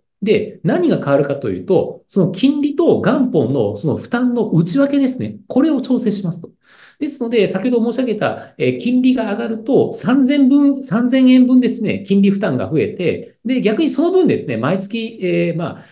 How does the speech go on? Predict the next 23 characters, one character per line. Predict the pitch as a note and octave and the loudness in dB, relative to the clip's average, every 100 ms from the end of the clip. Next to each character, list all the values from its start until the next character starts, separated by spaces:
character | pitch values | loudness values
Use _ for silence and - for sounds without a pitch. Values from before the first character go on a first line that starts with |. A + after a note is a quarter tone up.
| _ | _
え | C#3 A#2+ | -2 0
ー、 | |
償 | - G3 F#3+ | 2 2 2
還 | F3 | 0
す | E3+ F#3+ | 0 0
る | |
元 | C3+ F#3+ G3 | 2 2 0
本 | F2+ - - | -6 -10 -10
の | A2+ | -6
額、 | G2+ - F#2 | -4 -6 -8
こ | - A3+ | -2 0
れ | |
を | A3 | 0
三 | - G3 G3+ | 0 0 4
千 | G3+ | 4
円 | G3 | 4
分 | F3+ | 2
減 | - E3 | -2 0
ら | G#3 | 0
す | G#3 - | -2 -4
と | C3 | -4
い | |
う、 | G2+ | -4